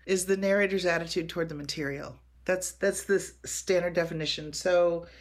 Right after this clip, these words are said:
at least as far as I was taught. So, how does this narrator see these characters? How does this narrator see this dilemma, this place,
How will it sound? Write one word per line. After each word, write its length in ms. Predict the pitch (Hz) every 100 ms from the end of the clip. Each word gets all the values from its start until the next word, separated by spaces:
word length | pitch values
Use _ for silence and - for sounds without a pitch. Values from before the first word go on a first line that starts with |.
| - -
at 80 | 147
least 240 | 165 -
as 140 | 151 -
far 180 | 160
as 120 | 151 156
I 120 | 139
was 160 | 143
taught. 340 | - 123 131 - _ - - - -
So, 1120 | - - - - 196 175 175 170 165 165 160 160 _ _ -
how 300 | - 208 208
does 140 | 208
this 180 | 196 -
narrator 380 | 180 175 170 170
see 400 | 165 - 202 220
these 240 | 170 160
characters? 640 | - 151 147 - 151 151 -
How 120 | 180
does 140 | 180
this 160 | 180 202
narrator 340 | 185 170 165
see 300 | 160 - 202
this 300 | 190 180 -
dilemma, 720 | - 185 170 160 151 143 139 143 - - -
this 200 | 165 165
place, 800 | - - 185 165 135 139 - -